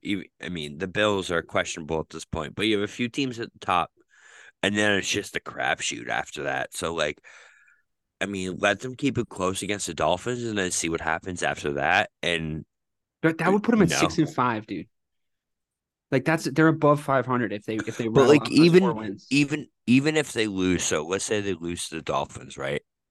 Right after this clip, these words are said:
Speaker 1: And then they win the rest of those games, then they're what, four and six?
Speaker 2: Five, five, five and six.
Speaker 1: Five and six.
Speaker 2: Yeah.
Speaker 1: That's, they're still right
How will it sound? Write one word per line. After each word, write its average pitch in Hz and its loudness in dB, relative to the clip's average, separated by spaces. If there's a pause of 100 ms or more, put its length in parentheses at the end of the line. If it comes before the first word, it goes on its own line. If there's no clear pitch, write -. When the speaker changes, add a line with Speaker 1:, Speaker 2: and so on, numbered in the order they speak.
(100)
Speaker 1:
And 87 -2
then 85 -4
they 87 2
win 85 -2
the 92 2
rest 78 -6
of 80 -2
those 80 -6
games, 73 -8
then 82 -4
they're 82 -2
what, 78 -4 (200)
four 82 -2
and 82 -2
six? 120 0
Speaker 2:
Five, 117 2
five, - -6
five 123 -2
and 120 -4
six. - -10 (260)
Speaker 1:
Five 113 4
and 87 -4
six. - -8
Speaker 2:
Yeah. 110 -4 (1000)
Speaker 1:
That's, 104 4
they're 101 4
still 78 0 (100)
right 78 2